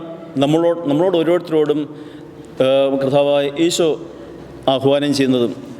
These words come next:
സുഖലോലുപതയിൽ നിന്നൊക്കെ ഒഴിഞ്ഞു മാറി, മദ്യാസക്തി നിന്നൊക്കെ ഒഴിഞ്ഞു മാറി, അതോടൊപ്പം തന്നെ ജീവിത വ്യഗ്രതയിൽ നിന്ന് ഒഴിഞ്ഞു മാറി അവിടുത്തോടൊപ്പമായിരിക്കുവാനായിട്ട് നമ്മോട് ആഹ്വാനം ചെയ്യുന്നു. വെളിപാട് പുസ്തകം ഇരുപത്തിരണ്ടാം അധ്യായം പന്ത്രണ്ടാം വാക്യത്തിൽ ഇപ്രകാരം വായിക്കുന്നു, "ഞാൻ ആൽഫയും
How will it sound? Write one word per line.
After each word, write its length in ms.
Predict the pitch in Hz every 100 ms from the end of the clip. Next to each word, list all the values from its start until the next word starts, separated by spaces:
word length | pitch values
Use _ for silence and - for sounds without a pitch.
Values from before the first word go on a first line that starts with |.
| - -
സുഖലോലുപതയിൽ 680 | - 151 175 170 165 156 160
നിന്നൊക്കെ 260 | 156 143
ഒഴിഞ്ഞു 320 | 151 143 143 156
മാറി, 320 | 151 143 135 - - - -
മദ്യാസക്തി 600 | 147 143 190 208 180 160
നിന്നൊക്കെ 260 | 160 160
ഒഴിഞ്ഞു 280 | 147 151 175
മാറി, 400 | 160 143 139 123 - - - -
അതോടൊപ്പം 320 | 147 175 165
തന്നെ 300 | 165 160 151 160 - -
ജീവിത 280 | 127 165 180
വ്യഗ്രതയിൽ 340 | 165 143 196
നിന്ന് 140 | 196 175
ഒഴിഞ്ഞു 200 | 170 190
മാറി 400 | 160 156 156 151 -
അവിടുത്തോടൊപ്പമായിരിക്കുവാനായിട്ട് 1040 | 139 143 143 139 190 156 143 147 139 135 135
നമ്മോട് 260 | 127 127
ആഹ്വാനം 360 | 120 131 127 120
ചെയ്യുന്നു. 280 | 120 101 - - - - - - - - - -
വെളിപാട് 340 | 160 170 214
പുസ്തകം 500 | 214 202 208 185 190
ഇരുപത്തിരണ്ടാം 600 | 165 165 175 170 160 185
അധ്യായം 440 | 180 151 160 151 127 - - -
പന്ത്രണ്ടാം 400 | 151 185 202 226
വാക്യത്തിൽ 280 | 185 170 160
ഇപ്രകാരം 380 | 135 160 180 180
വായിക്കുന്നു, 460 | 156 151 156 151 - -
"ഞാൻ 220 | 151 160 151
ആൽഫയും 680 | 147 180 202 202 185 185